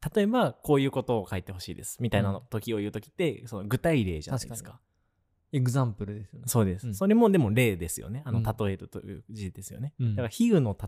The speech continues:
Speaker 1: 例えと、その例の例えって結構違う
Speaker 2: 確かに。
Speaker 1: かもって今気づきました。
Speaker 2: ああ。
Speaker 1: ど-、どっちをのついて話すかを決めないとややこしいことになるのかも。
Speaker 2: そっか。
Speaker 1: うん。
Speaker 2: え、普通例え話ってどういうのを思い浮かべますか？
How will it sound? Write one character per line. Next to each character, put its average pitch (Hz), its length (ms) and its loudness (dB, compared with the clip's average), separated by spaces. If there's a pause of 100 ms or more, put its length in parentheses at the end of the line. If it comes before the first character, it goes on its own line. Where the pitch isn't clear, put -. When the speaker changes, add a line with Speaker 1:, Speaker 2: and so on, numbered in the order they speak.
Speaker 1:
例 101 120 -2
え 90 60 -8
と、 87 280 -12 (380)
そ - 160 -8
の 90 140 -2
例 151 240 6
の 101 160 -2
例 98 200 -4
え - 40 0
っ - 20 -8
て 95 80 -10
結 104 140 -6
構 - 80 -10
違 - 200 -10 (260)
う 85 60 -16 (320)
Speaker 2:
確 - 220 0
か 123 100 -14
に。 160 140 -18 (380)
Speaker 1:
か - 140 -4
も 80 100 0
っ 80 40 -6
て - 140 -4
今 87 200 -2
気 104 140 -6
づ 113 100 -2
き 107 100 -6
ま 95 100 -4
し - 80 -12
た。 - 80 -20 (160)
Speaker 2:
あ 107 160 4
あ。 - 40 2
Speaker 1:
ど-、 180 100 8
ど 175 120 4
っ 202 120 2
ち 135 200 4
を 107 220 -4
の 104 360 -8 (100)
つ 117 140 2
い 107 80 0
て - 60 -6
話 104 260 -2
す - 60 -8
か 90 80 0
を 90 60 -2
決 - 120 -6
め 113 100 2
な 110 140 0
い 92 60 -2
と - 260 -10
や 110 100 -6
や 104 80 -2
こ 107 100 -6
し 104 140 -4
い 95 60 -8
こ - 100 -20
と 92 100 -4
に 85 60 -2
な 87 60 -6
る 87 60 -12
の - 40 -14
か - 100 -16
も。 - 80 -20 (220)
Speaker 2:
そ - 140 0
っ - 160 -2
か。 104 240 -6 (100)
Speaker 1:
う 113 60 4
ん。 98 200 4
Speaker 2:
え、 180 180 -4
普 165 120 -2
通 269 260 -2
例 247 280 -2
え 240 40 -2
話 240 360 -4
っ - 20 -20
て 123 400 -12
ど 151 300 -6
う 151 80 -6
い 110 120 -6
う 101 40 -4
の 101 180 -8
を 170 120 -12 (100)
思 117 220 -6
い 113 40 -10
浮 - 20 -16
か 117 120 -12
べ 117 80 -10
ま 113 180 -14
す - 80 -20
か？ 123 240 -14